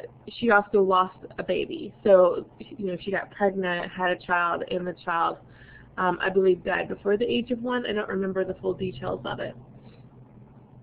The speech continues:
There's lots of documentaries about this stuff. And so this is him, like, looking over and almost mourning this tragedy that's happening with her. And so this is definitely a piece that was at the height of Picasso's fame, um,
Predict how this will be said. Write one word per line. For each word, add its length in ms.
There's 280
lots 220
of 120
documentaries 580
about 260
this 160
stuff. 160
And 100
so 100
this 160
is 180
him, 240
like, 180
looking 320
over 520
and 100
almost 320
mourning 760
this 160
tragedy 420
that's 200
happening 420
with 240
her. 280
And 100
so 80
this 140
is 160
definitely 380
a 40
piece 320
that 140
was 160
at 100
the 80
height 480
of 160
Picasso's 680
fame, 460
um, 540